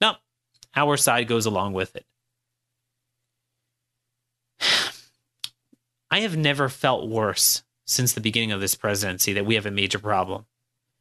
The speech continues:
We're incurring the lowest common denominator of Trump's baggage, the people around him, and the baggage of the G O P establishment. We have the nightmare scenario where not only are we getting progressive policies, but we're getting a couple of good policies out of Trump,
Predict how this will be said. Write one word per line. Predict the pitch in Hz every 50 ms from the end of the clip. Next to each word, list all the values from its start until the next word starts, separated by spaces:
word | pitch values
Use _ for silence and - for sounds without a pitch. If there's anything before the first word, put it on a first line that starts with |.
| _ _ _ _ _ _ _ _ _ _ _ _ _ _ _ _
We're | - 139 170 214 226
incurring | 214 196 170 - - - 185 180 165 147 135
the | 127 127
lowest | 123 123 139 151 170 170 160 -
common | - 139 147 143 139 131
denominator | 120 120 123 120 123 123 123 120 117 113 110 101
of | 95 -
Trump's | - - - 139 135 156 151 -
baggage, | - 170 160 156 151 151 151 151 147 - -
the | 131
people | - - 135 127 - 113 104
around | 107 117 120 143 156 151 143
him, | 147 147 147 139
and | - 120 120
the | 110
baggage | 110 123 120 120 120 110 117 117 117
of | 101 113 110 107
the | 110 107
G | 107 - 113
O | 107 107
P | - 113 101
establishment. | 92 - - 95 95 98 107 101 - - - - _ _ _ _ _ _ _ _ _ _ _ _ _ _ _ _ _ _ _ _ -
We | 156 220
have | 262 254
the | 202 202
nightmare | 175 160 175 190 190 170 160 156 143
scenario | 139 - 147 147 151 160 156 143 131
where | 120 120 135 135
not | 151 175 196
only | 220 214 196 165 143
are | 135
we | 135 127
getting | 120 135 139 135 131
progressive | - - 120 131 131 131 123 - 123 113
policies, | - - 170 180 165 131 - 135 120
but | 113 - 143
we're | 139 135
getting | 139 170 196 214 190
a | 143
couple | 127 - - - 175 175 160
of | 135 117 110 104
good | - 143 143 147
policies | - 175 175 180 180 170 - 202 185 175
out | 180 180
of | 175 -
Trump, | - 185 190 190 185 -